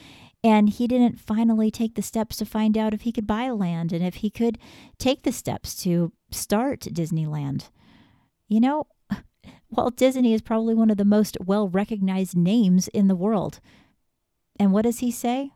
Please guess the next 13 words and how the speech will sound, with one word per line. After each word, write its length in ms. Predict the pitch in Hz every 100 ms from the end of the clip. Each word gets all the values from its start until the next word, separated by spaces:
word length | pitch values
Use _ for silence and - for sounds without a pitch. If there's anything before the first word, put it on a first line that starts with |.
| _ _ _ _ _
"The 100 | -
way 220 | 226 254 277
to 100 | 269
get 240 | 277 -
started 520 | - 269 277 262 262 -
is 140 | 247 -
to 100 | -
quit 220 | - -
talking 580 | - 214 - 208 208 208 _
and 140 | 247
begin 640 | 240 226 208 202 208 208 208 _ _ - -
doing." 520 | 190 185 190 151 147 160 _ _ _ _ - - - - _ _
Yep, 400 | 214 202 269 -